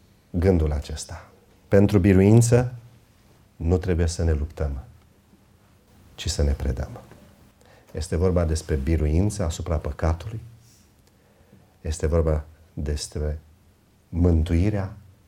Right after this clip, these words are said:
oferită de Dumnezeu. Predarea este singura condiție acceptată de Domnul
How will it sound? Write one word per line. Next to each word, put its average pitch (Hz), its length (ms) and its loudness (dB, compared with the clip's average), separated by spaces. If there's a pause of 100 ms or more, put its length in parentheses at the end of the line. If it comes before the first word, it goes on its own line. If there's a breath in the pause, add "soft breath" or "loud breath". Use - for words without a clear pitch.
(580)
oferită 78 480 -4
de 73 80 -4
Dumnezeu. 67 460 -10 (800)
Predarea 80 680 -2 (840)
este 80 240 -10
singura 104 460 0
condiție 90 640 -2
acceptată 82 720 -4
de 73 140 -4
Domnul 76 480 -4